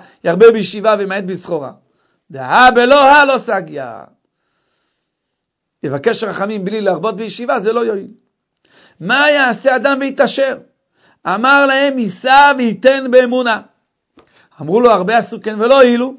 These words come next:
אלא יבקש רחמים ממי שעושר שלו." שנאמר לי, "הכסף ולי יעזור." מאי קא משמע, "לא נדרו בלא יהול, לא ישגי." "מה יעשה אדם יהיו לו בנים זכרים?"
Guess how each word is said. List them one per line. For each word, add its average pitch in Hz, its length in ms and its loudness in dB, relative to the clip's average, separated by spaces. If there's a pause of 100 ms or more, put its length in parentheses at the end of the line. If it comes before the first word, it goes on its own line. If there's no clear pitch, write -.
אלא 147 120 -8
יבקש 147 500 -4
רחמים 226 420 -8
ממי 226 200 -8
שעושר 226 400 -4
שלו." 196 320 -8 (420)
שנאמר 170 500 -4
לי, 202 140 -2
"הכסף 220 380 -8
ולי 196 140 -6
יעזור." 151 400 -6 (140)
מאי 190 180 -6
קא 220 160 -6
משמע, 185 320 -8
"לא 202 140 -4
נדרו 220 280 0
בלא 233 220 0
יהול, 269 220 2
לא 254 200 -2
ישגי." 180 340 -10 (880)
"מה 269 200 -4
יעשה 277 300 -2
אדם 262 200 -2
יהיו 269 100 -6
לו 262 80 -4
בנים 262 200 -4
זכרים?" 277 400 -8